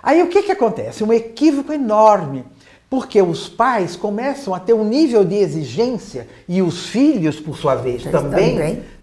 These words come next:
Speaker 1: tão grande. Por quê? Porque como ninguém sabe quem é, e ninguém
Speaker 2: <laughs>
Speaker 1: sabe exatamente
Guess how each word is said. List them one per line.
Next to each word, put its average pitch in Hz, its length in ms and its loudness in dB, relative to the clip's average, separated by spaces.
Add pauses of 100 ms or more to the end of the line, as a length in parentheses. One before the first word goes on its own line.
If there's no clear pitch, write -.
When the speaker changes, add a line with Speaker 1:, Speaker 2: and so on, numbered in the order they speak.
(100)
Speaker 1:
tão 349 240 4
grande. 196 640 2 (180)
Por 359 140 -2
quê? 262 100 4
Porque - 180 -2
como 427 200 -6
ninguém 190 300 -6
sabe 139 300 -8
quem 147 300 -10
é, - 320 -6
e 180 40 -4
ninguém 196 480 2
Speaker 2:
<laughs> - 40 -2
Speaker 1:
sabe 165 320 2
exatamente 165 960 4